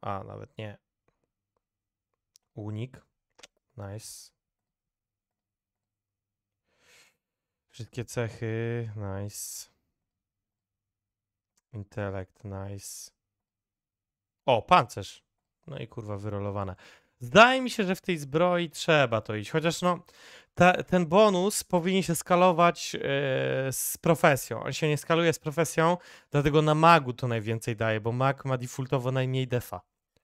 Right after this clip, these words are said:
Ale myślę, że przy takiej, przy tylu, przy tylu, e, ciosach, myślę, że panc daje na-, najwięcej, nie? Tutaj w sumie co mam?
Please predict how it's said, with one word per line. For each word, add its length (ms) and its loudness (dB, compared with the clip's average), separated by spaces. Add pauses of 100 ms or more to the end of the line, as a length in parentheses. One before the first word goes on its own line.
(3750)
Ale 180 -2
myślę, 260 -4
że 120 -4
przy 180 -12
takiej, 460 -2 (520)
przy 160 -6
tylu, 480 0 (800)
przy 180 -10
tylu, 840 -2 (180)
e, 60 -6
ciosach, 720 2 (360)
myślę, 260 -2
że 260 -2 (160)
panc 340 2
daje 220 4
na-, 180 -2
najwięcej, 800 -4
nie? 220 -10 (1500)
Tutaj 280 -6
w 60 -12
sumie 260 -10
co 160 -12
mam? 300 -6